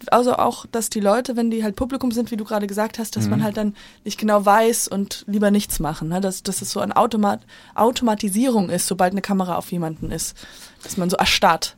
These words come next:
Speaker 2: Ist vielleicht wirklich so ein bisschen. Man ist da nervös und weiß, äh, ist ja eine ungewohnte Situation für viele, weiß nicht, was man machen soll. Und daher ist es dann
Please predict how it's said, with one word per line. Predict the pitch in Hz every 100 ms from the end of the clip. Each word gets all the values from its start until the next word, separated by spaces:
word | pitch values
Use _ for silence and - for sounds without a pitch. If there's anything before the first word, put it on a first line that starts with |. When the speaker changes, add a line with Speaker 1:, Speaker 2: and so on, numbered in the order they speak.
| _ _ -
Speaker 2:
Ist | - -
vielleicht | 143 123
wirklich | 120 117 -
so |
ein | 76
bisschen. | 78 -
Man | 98 170
ist | 190
da | 143
nervös | 110 104 180 185
und | 202
weiß, | 120 151 -
äh, | - 101 117 -
ist | 120
ja | 123
eine | 113
ungewohnte | 151 147 120 120 117
Situation | 107 - 98 - 139
für | - 139
viele, | 139 120
weiß | 113 120
nicht, | 113 110
was | -
man | 92 113
machen | 160 156
soll. | 139 143
Und | - 117
daher | 101 110
ist | 95 110
es | 107
dann | 104 110